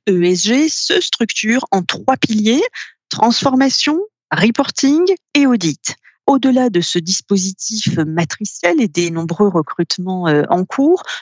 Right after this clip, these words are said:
nous œuvrons avec tous les autres départements du cabinet, eh bien, pour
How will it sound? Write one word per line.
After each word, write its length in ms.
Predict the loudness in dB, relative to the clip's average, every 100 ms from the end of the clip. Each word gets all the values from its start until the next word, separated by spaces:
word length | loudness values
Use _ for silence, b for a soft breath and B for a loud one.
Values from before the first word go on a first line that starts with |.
| -6
nous 320 | 0 2 2 2
œuvrons 400 | 2 2 2 0 -2 B -2
avec 260 | 0 0
tous 160 | -2 0
les 220 | 2 2
autres 280 | 0 0 -2
départements 560 | -2 -2 -4 -4 -6 -6
du 100 | -6
cabinet, 460 | -4 -2 0 0 0
eh 60 |
bien, 160 | 0 0
pour 200 | -2